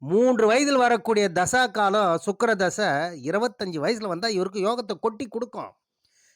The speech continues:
எழுபது வயதில் கொட்டி கொடுக்கக்கூடிய சுக்கிர தசை வந்து என்ன பிரயோஜனம்? ஒரு நாற்பது வயதுலயாவது வரணும், இல்ல முப்பத்தைந்து வயது காலத்திலயாவது அந்த சுக்கிர தசை வந்தா இவருக்கு என்ன தேவை? அந்த முப்பது வயது காலத்துல குடும்பத்திற்கு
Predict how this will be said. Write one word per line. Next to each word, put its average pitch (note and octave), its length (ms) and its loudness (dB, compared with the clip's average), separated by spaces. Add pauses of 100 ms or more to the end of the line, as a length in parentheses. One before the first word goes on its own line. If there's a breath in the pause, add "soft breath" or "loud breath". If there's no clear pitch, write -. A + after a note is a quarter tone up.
(120)
எழுபது C4+ 460 4
வயதில் C#4+ 420 2
கொட்டி B3+ 240 0
கொடுக்கக்கூடிய A#3+ 800 0
சுக்கிர B3+ 340 -2
தசை B3 240 0
வந்து A#3 240 -2
என்ன A#3+ 280 -2 (160)
பிரயோஜனம்? A3 600 0 (1040)
ஒரு C3+ 180 -12 (100)
நாற்பது G3+ 520 -4
வயதுலயாவது G3+ 500 -2
வரணும், G3 200 -4
இல்ல E3+ 140 -4
முப்பத்தைந்து E3+ 580 -6
வயது G#3+ 240 0
காலத்திலயாவது A3+ 600 0
அந்த G#3 180 -4
சுக்கிர C4+ 340 0
தசை F#3+ 280 -2
வந்தா A3 340 -2 (640 soft breath)
இவருக்கு A#3+ 580 2
என்ன B3+ 180 0 (120)
தேவை? A3 280 0
அந்த F3+ 200 -2
முப்பது E3+ 340 -2
வயது F3+ 240 0
காலத்துல D3+ 400 -4 (720)
குடும்பத்திற்கு A3+ 680 0